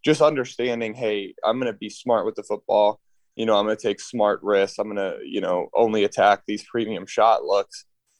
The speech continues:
You know, you're gonna get, you're still gonna get six of them a game. So I think it's important to, you know, walk that balance. And I think anyone who's,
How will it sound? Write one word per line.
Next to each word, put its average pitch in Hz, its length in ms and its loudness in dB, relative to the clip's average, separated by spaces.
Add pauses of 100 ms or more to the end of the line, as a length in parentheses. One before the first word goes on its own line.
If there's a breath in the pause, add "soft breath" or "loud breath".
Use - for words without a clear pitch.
You 175 80 0
know, 127 100 2
you're 127 180 0
gonna 135 180 -2
get, 135 240 -2
you're 131 120 -2
still 147 220 -4
gonna 123 180 -8
get 120 260 -6
six - 300 -6
of 123 80 -6
them 107 160 -6
a - 60 -14
game. 110 400 0
So 104 120 0
I 104 60 4
think 131 220 -2
it's 117 140 -4
important 110 640 -2
to, 104 300 -4 (640)
you 117 140 -2
know, 104 100 2
walk 101 320 0
that 101 220 -2
balance. 104 420 -4
And 117 80 -8
I 110 60 -10
think 117 240 -10
anyone 113 420 -2
who's, 107 360 -6